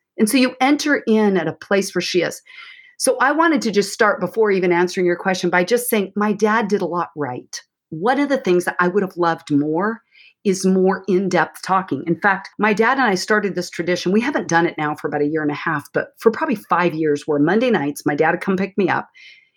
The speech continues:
And this is, again, just until about a year and a half ago. So I'm an adult, you know, have my own home and my own practice and business and everything. And my dad would come pick me up and we'd go to Costco. I was a cheap date. We'd do dinner there, you know, hot, he'd get a hot dog or a pi-, he,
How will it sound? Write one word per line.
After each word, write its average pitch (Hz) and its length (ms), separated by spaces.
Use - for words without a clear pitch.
And 196 140
this 220 160
is, 226 80
again, 233 340
just 254 240
until 214 240
about 175 180
a 175 60
year 175 120
and 175 80
a 175 40
half 208 220
ago. 160 240
So - 140
I'm 247 120
an 330 80
adult, 160 520
you 185 80
know, 185 120
have 180 220
my 226 140
own 254 120
home 190 440
and 143 220
my 160 100
own 202 140
practice 190 480
and 160 260
business 185 360
and 160 100
everything. 160 360
And 185 120
my 170 140
dad 180 260
would 294 80
come 240 180
pick 233 200
me 214 120
up 165 140
and 180 80
we'd 185 120
go 180 120
to 180 80
Costco. - 760
I 220 80
was 233 140
a 180 40
cheap 208 320
date. 165 220
We'd 147 100
do 160 120
dinner 190 360
there, 165 340
you - 60
know, 165 100
hot, 185 320
he'd 208 140
get 202 100
a 156 60
hot 175 240
dog 170 160
or 151 100
a 147 60
pi-, 196 120
he, 208 180